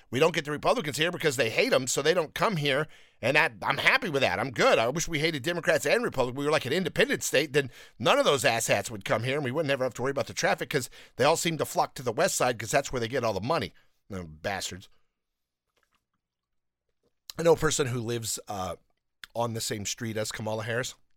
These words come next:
and they hate it like capital H. They're also a, a, a lib. They're, they're a Democrat, and they, they don't hate her. They just hate that she lives by them,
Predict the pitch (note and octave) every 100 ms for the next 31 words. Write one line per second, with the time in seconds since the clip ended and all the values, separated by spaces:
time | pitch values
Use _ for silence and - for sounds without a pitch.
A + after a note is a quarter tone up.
0 | _ _ _ _ _ _ _ _ - C#3
1 | C3 A2+ B2 C3 C#3 - G#2+ G2 - _
2 | _ _ _ _ _ _ - B2+ C#3+ G#2
3 | B2+ - D3+ E3 C#3 D#3+ - E3 D3 C3+
4 | C3 C3+ B2 A2+ G2+ A#2 F#3 F2+ F2+ A2+
5 | F#2+ F#2 G#2+ F2+ D#2+ G#2+ D#3+ F#3+ G#2 E2+
6 | F2+ F2+ E2+ - - _ _ _ _ _
7 | - C3+ - C#3 B2+ C3 D3+ A#2 A2+ F#2+
8 | - G#2+ A#2 C3 - G#2 - C#3+ G#2 A#2+
9 | C3+ G#2+ A2 G2 G#2 A2